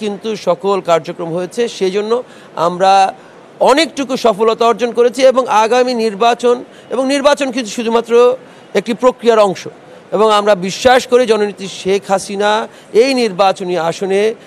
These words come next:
নৌকার প্রতীক এবং নৌকার প্রতীককে জয়যুক্ত করার জন্য সাংগঠনিকভাবে এবং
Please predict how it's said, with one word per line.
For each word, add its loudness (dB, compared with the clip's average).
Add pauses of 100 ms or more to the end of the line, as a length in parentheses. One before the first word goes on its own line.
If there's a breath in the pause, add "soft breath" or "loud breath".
(280 loud breath)
নৌকার 4
প্রতীক -6 (380 loud breath)
এবং 0 (120)
নৌকার 2
প্রতীককে -8 (100)
জয়যুক্ত -2 (100)
করার 0
জন্য -6 (180)
সাংগঠনিকভাবে 4 (840 loud breath)
এবং 6